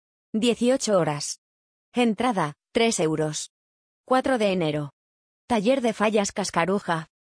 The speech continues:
Jardines Alcalde Vicente Maestre. Once trece horas. Taller gratuito con inscripción previa. Organiza, Asociación Cascaruja.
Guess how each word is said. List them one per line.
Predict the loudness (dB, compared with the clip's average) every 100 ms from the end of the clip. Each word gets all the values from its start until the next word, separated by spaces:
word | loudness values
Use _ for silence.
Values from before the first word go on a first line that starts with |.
| _ _ -6
Jardines | -2 0 0 0 0 -2
Alcalde | 0 0 2 0
Vicente | 0 0 0 0 0
Maestre. | 0 -2 -4 -6 -6 -8 _ _ _ _ _
Once | 2 2 2 0
trece | 0 0 2 2
horas. | 0 -2 -8 -12 _ _ _ _ _
Taller | 0 2 2 2
gratuito | 0 0 0 0 0
con | 0 0
inscripción | 0 -4 -6 -8 -2 0 0
previa. | 0 0 0 -2 -6 _ _ _ _ _ 0
Organiza, | 2 2 2 0 -2 -2 -4 -8 _
Asociación | -4 -2 -2 -4 -2 0 0
Cascaruja. | 0 0 0 0 0 -2 -8